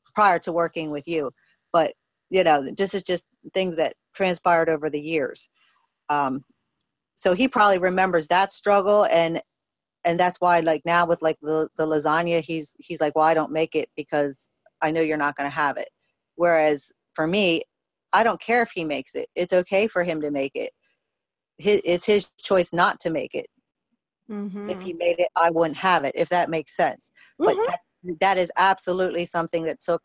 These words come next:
Speaker 1: a long time. Like, like, I'll get my kids pizza, and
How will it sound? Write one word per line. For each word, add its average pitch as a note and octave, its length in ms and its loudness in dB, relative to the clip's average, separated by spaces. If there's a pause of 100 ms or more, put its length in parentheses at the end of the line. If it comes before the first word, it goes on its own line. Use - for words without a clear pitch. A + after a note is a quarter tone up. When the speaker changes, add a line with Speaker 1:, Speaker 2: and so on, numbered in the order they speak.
Speaker 1:
a E3 80 2
long E3 280 0
time. E3 220 -2
Like, D#3+ 200 0
like, F3+ 200 0
I'll A3+ 140 4
get F#3 160 0
my F3 160 2
kids E3+ 340 -4
pizza, - 420 -8 (760)
and F3+ 200 2